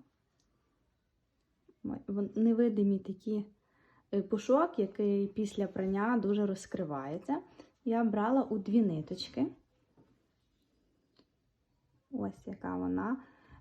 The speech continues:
е, до прання. Я зв'язала, е, кусочок різними гачками, п'ятіркою і шестіркою, е, щоб зрозуміти для себе, як вона в'яжеться,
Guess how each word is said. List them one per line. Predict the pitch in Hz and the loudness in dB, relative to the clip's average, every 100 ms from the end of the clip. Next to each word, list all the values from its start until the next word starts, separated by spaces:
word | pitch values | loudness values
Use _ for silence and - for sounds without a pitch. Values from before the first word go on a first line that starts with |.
| - | -6
е, | 196 180 | -4 -2
до | 180 202 | 0 0
прання. | 202 190 165 160 | 0 -2 -2 -4
Я | 190 196 | -2 -2
зв'язала, | 190 190 185 190 175 165 175 - - - _ _ _ - | -2 -2 -2 0 0 -2 -6 -12 -20 -20 _ _ _ -6
е, | 196 175 | -4 -2
кусочок | 175 202 190 175 - 226 - - | -4 -8 -4 -4 -2 -4 -6 -2
різними | 233 247 233 240 240 | 4 6 6 6 6
гачками, | 233 240 - 240 247 254 254 - | 4 0 -2 0 6 8 6 4
п'ятіркою | 214 190 196 208 208 285 277 | -2 -2 -2 -2 0 2 2
і | 269 262 | 4 2
шестіркою, | - 202 - 185 175 - 226 302 370 - - - - - | 2 -6 -6 -4 -2 0 0 2 0 -6 -20 -20 -20 -10
е, | 214 214 208 | -6 -4 -4
щоб | 208 254 247 | -2 0 0
зрозуміти | 226 226 214 226 247 294 294 294 285 277 - _ | 0 -2 4 6 8 8 6 4 4 2 -6 _
для | 294 269 269 | 2 4 4
себе, | - 262 262 294 269 | 2 2 4 4 6
як | 254 254 269 | 4 2 2
вона | 254 | 4
в'яжеться, | 254 254 254 262 262 277 | 4 4 2 0 2 0